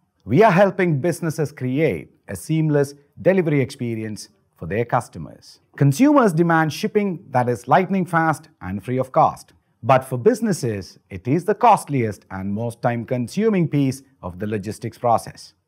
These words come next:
Studies show that up to fifty-three percent of the supply chain costs are in the last mile.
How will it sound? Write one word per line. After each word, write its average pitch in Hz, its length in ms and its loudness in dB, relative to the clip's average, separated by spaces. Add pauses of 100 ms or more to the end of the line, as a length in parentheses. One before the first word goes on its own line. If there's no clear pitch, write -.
(300)
Studies 170 540 4
show 190 300 2
that 165 180 6
up 151 140 2
to 156 80 -4
fifty-three 226 580 -4
percent 160 580 0
of 120 160 -6
the 135 80 -4
supply 131 360 2
chain 135 280 -4
costs 127 440 0
are 92 180 -6
in 101 100 -8
the 120 100 -6
last 120 300 -2
mile. 151 340 -2